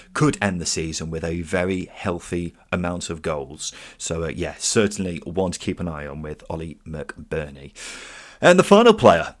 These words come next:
in our team of the season, Justin, is none other than Ben Brereton Diaz at Blackburn Rovers. Not the first time he's made it into a championship,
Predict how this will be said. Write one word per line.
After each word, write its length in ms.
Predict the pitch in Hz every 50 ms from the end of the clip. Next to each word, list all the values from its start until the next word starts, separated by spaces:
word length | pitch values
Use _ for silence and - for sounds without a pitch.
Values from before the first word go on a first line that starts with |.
| - -
in 100 | 113 101
our 160 | 101 98 92
team 260 | - - - 107 98
of 60 | 92
the 60 | 87 82
season, 480 | - - 92 87 85 85 90 85 85
Justin, 520 | 80 90 90 82 - - - 101 104 104 104
is 360 | - 110 113 117 117 117 - -
none 200 | 117 127 139 147
other 320 | 147 147 135 147 143 147
than 240 | - - - 143 139
Ben 200 | 117 139 147 151
Brereton 360 | 147 156 156 156 156 - 147
Diaz 520 | 123 113 165 185 156 104 87 - - - - _ - -
at 220 | 120 123 110 - - -
Blackburn 600 | - 113 123 135 - - - 120 123 127 131 123 -
Rovers. 480 | 107 98 120 127 127 117 104 113 104
Not 140 | 135 165 196
the 60 | 208
first 280 | - - 190 180 165 -
time 180 | - 147 131 117
he's 200 | 117 123 120 101
made 200 | 113 110 104 95
it 100 | 92 -
into 300 | 98 95 85 - - 98
a 160 | 92 87 85
championship, 720 | - - - 107 98 92 - 85 - - - 90 - -